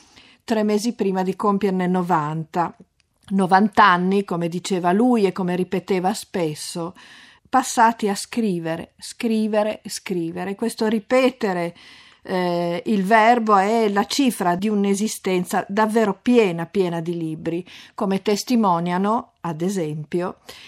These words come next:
i due meridiani mondadori che raccolgono anche soltanto i romanzi di Bellow, che sono tanti e sono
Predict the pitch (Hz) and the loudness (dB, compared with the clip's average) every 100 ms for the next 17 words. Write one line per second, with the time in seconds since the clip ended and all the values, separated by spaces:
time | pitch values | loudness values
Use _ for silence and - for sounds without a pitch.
0 | - 233 208 269 214 202 196 240 226 196 | -8 -4 0 2 4 4 4 4 6 4
1 | 190 196 214 208 247 240 226 196 208 - | 2 2 2 4 4 2 0 -2 -2 2
2 | 285 269 214 208 269 247 214 196 240 254 | 2 4 2 4 2 0 -4 -2 0 2
3 | 226 208 214 208 180 147 143 156 147 165 | 4 4 4 4 2 0 -2 -6 -6 -8
4 | 156 - - - 196 175 156 151 156 165 | -8 -14 -20 -6 -4 -2 -2 -2 -2 -4
5 | - 214 214 196 - 240 294 330 320 330 | -4 -2 0 0 6 6 6 0 -2 -2
6 | 269 196 190 190 180 170 170 170 | -2 -6 -6 -6 -6 -6 -6 -8